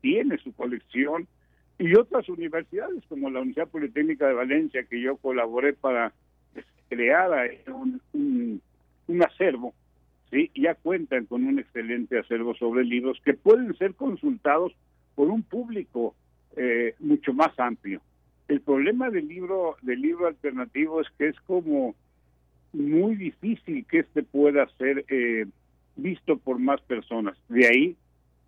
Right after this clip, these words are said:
el que nosotros busquemos el abrir este espacio, el hacer una sesión abierta, pues para que el público, la gente, los interesados vayan y conozcan este tipo de libros, los tengan en sus manos,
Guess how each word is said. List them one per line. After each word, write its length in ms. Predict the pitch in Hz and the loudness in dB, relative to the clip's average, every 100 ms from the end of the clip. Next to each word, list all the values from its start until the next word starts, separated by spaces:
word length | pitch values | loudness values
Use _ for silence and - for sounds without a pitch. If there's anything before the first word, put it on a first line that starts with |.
| - | -4
el 340 | 139 135 127 117 | 2 2 0 -4
que 120 | 127 | -4
nosotros 500 | 127 120 143 - 151 | -2 0 -2 -2 -6
busquemos 680 | 135 147 - 151 135 139 - 127 | -4 -6 -4 -2 0 -2 -4 -6
el 220 | 123 117 | -6 -2
abrir 440 | 117 120 147 147 | -2 0 0 2
este 360 | 139 - _ 143 | -2 -6 _ -16
espacio, 640 | - - 147 - 131 135 _ _ _ - | -14 -8 -8 -8 -12 -12 _ _ _ -12
el 120 | 113 | -8
hacer 260 | 110 - 151 | -6 -4 -2
una 140 | 147 | -2
sesión 380 | - 123 - 147 | -4 -8 -4 -2
abierta, 540 | 156 139 127 113 - 147 _ _ _ - | -2 0 -2 -4 -12 -12 _ _ _ -4
pues 120 | 190 | -4
para 260 | - 160 156 | 0 2 2
que 120 | - | 0
el 100 | 156 | -8
público, 680 | - 220 214 185 170 185 185 | -6 -8 -6 -10 -6 -2 0
la 120 | 160 | -2
gente, 460 | - 190 190 170 175 | -2 -4 -4 -4 -4
los 180 | 156 | -2
interesados 800 | 143 135 135 139 - 175 185 143 - | -2 -2 -2 -4 -2 -2 0 -4 2
vayan 420 | 165 294 302 202 | 2 4 2 0
y 60 | 170 | -6
conozcan 720 | 143 135 147 147 - 139 131 | -6 -2 -2 -4 -6 -6 -4
este 220 | 139 120 | -8 -10
tipo 340 | - 143 139 | -4 -4 -2
de 80 | 127 | -4
libros, 340 | 120 131 131 131 | -4 -4 -4 -4
los 180 | 117 - | -4 -2
tengan 380 | 165 233 226 185 | 0 2 2 0
en 100 | 151 | -2
sus 220 | - 123 | -4 -2
manos, 500 | - 131 127 139 - | 2 2 2 -2 -4